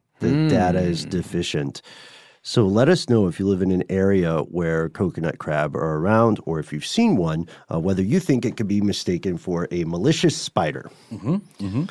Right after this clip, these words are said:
Speaker 3: This is my favorite, just the name alone.
Speaker 2: Oh,
Speaker 3: Um,
Speaker 2: we, we're moving on?
Speaker 3: I think we should.
Speaker 2: All right, let's do it.
Speaker 3: We don't have to. You wanna talk more about crabs?
Speaker 2: No, no, just take us there.
Speaker 3: Okay,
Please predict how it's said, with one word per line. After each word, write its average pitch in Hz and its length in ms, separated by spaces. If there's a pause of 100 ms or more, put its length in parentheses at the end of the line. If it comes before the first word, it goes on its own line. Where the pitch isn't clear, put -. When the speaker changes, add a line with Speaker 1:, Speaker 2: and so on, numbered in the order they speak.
(140)
Speaker 3:
This 113 140
is 98 60
my 95 140
favorite, 85 500
just 92 200
the 90 80
name 92 200
alone. 80 400 (460)
Speaker 2:
Oh, 131 220
Speaker 3:
Um, 95 140
Speaker 2:
we, 113 120
we're 113 220
moving 123 320
on? 170 260 (480)
Speaker 3:
I - 80
think 185 160
we 185 80
should. 98 400
Speaker 2:
All 113 140
right, 202 120
let's 143 160
do 190 140
it. 170 100
Speaker 3:
We 147 100
don't 139 100
have 180 220
to. 95 80
You - 580
wanna 110 100
talk 113 160
more 117 120
about 113 180
crabs? 165 480
Speaker 2:
No, 143 180
no, 120 160
just 135 220
take 143 200
us 127 140
there. 90 220 (280)
Speaker 3:
Okay, 95 300